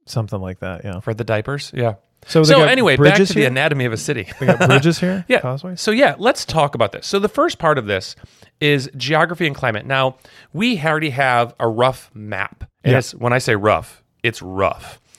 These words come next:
Speaker 2: Um, on Twitter last week, I posted, uh, a sketch of sort of like a, a rough side view sketch of
Speaker 1: Yeah.
Speaker 2: sort of what I imagined.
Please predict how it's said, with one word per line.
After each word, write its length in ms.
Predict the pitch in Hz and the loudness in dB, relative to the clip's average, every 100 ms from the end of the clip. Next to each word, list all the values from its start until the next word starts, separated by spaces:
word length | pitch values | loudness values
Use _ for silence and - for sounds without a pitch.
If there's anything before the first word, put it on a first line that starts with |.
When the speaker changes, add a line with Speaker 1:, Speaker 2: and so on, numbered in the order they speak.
| _ - - | _ -20 -6
Speaker 2:
Um, 260 | 107 104 104 | 0 0 0
on 140 | 113 | -2
Twitter 440 | 110 - 147 117 113 | -4 -2 2 2 0
last 320 | 117 110 - | -2 -4 -4
week, 200 | 120 113 | -6 -6
I 120 | 107 101 | -6 -8
posted, 640 | - 107 - 104 98 101 _ _ _ - | -6 -8 -6 -6 -6 -10 _ _ _ -4
uh, 260 | 104 98 95 | 0 2 0
a 120 | - | -6
sketch 480 | - - 127 120 117 | -8 -4 -4 -4 -8
of 120 | 104 | -8
sort 200 | - 123 | -4 -2
of 40 | 107 | -2
like 120 | 104 | -6
a, 140 | 107 _ | -12 _
a 80 | 107 | -6
rough 240 | 107 113 - | 0 0 -2
side 460 | - - 113 113 | -8 -2 0 0
view 200 | 104 98 | -4 -8
sketch 500 | - - 101 - - | -8 -6 -6 -6 -12
of 80 | 107 | -12
Speaker 1:
Yeah. 40 | - 110 | -10 -4
Speaker 2:
sort 260 | 113 113 | 0 0
of 100 | 110 | 0
what 140 | 104 101 | -2 -4
I 60 | |
imagined. 580 | 95 92 90 90 90 101 | -4 -6 -8 -10 -14 -16